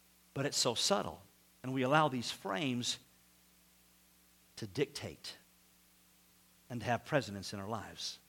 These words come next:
Now, in the midst of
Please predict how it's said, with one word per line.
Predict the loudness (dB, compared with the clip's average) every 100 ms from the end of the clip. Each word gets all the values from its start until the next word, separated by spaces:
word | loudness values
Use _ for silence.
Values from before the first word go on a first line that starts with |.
| _ _ _ _ _ _ _ _
Now, | 6 6 4 -12 -20 -20 _
in | 2 4
the | 2
midst | 0 0 2 2 0 2
of | 4 4 2 -4 -10